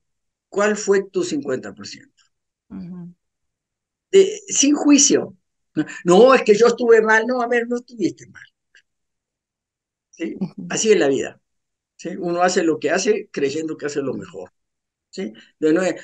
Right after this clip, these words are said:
Speaker 1: no, no, porque tú te equivocaste, bueno, no, no, no.
Speaker 2: Ujú, sin juicios.
Speaker 1: No, sin
Speaker 2: Ujú.
Speaker 1: juicio, ¿sí?
Speaker 2: Sí.
Speaker 1: ¿Qué hiciste o no hiciste?
Speaker 2: Ujú,
Speaker 1: ¿O
Speaker 2: también.
Speaker 1: hiciste de más o hiciste de menos? ¿Sí?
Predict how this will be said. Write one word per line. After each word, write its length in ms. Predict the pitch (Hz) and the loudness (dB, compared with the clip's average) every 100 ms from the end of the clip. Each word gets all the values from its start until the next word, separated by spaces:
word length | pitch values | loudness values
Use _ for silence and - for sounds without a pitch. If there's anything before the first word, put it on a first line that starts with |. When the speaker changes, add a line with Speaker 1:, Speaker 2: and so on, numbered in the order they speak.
| - - | -20 -10
Speaker 1:
no, 120 | 151 | -4
no, 300 | 156 185 208 | -2 0 0
porque 220 | 165 156 156 | 0 -4 -4
tú 160 | 185 | -4
te 80 | - | -4
equivocaste, 580 | 143 135 135 143 143 143 | -6 -4 -2 -2 -2 -4
bueno, 340 | 151 165 - - | -4 -6 -12 -12
no, 200 | 196 196 | -12 -10
no, 240 | 196 - - | -12 -14 -12
no. 320 | - - - _ _ | -12 -12 -16 _ _
Speaker 2:
Ujú, 440 | 190 180 185 - - | -14 -10 -10 -12 -12
sin 160 | - 196 | -8 -6
juicios. 520 | - 208 - 156 - | -4 -4 -6 -10 -12
Speaker 1:
No, 160 | - _ _ _ _ | -16 _ _ _ _
sin 220 | - - | -12 -10
Speaker 2:
Ujú. 60 | 175 | -4
Speaker 1:
juicio, 340 | 196 - - - _ _ _ | -2 -2 -4 -12 _ _ _
¿sí? 280 | - 190 - - - _ | -10 -10 -10 -20 -20 _
Speaker 2:
Sí. 300 | - 185 175 - _ - | -16 -12 -12 -14 _ -4
Speaker 1:
¿Qué 120 | 247 | -2
hiciste 680 | 247 - 254 226 - 196 - | -2 -2 -2 -2 -2 -4 2
o 160 | 160 160 | 4 4
no 240 | 185 220 | 4 2
hiciste? 720 | 208 - 254 214 - 104 - _ _ _ - | 2 0 -4 -4 -6 -12 -12 _ _ _ -18
Speaker 2:
Ujú, 220 | 175 170 | -16 -4
Speaker 1:
¿O 160 | 147 165 | 0 0
Speaker 2:
también. 300 | 165 233 - | 0 -4 2
Speaker 1:
hiciste 180 | 233 226 | 4 4
de 100 | 226 | 2
más 420 | 233 226 175 - | 0 0 -2 -4
o 100 | 127 | -4
hiciste 520 | 160 214 214 208 214 | -4 -6 -6 2 2
de 100 | 214 | 4
menos? 720 | 214 254 240 202 120 - - _ _ - | 0 0 -4 -6 -10 -12 -20 _ _ -14
¿Sí? 480 | - 202 294 - | -8 -6 -6 -10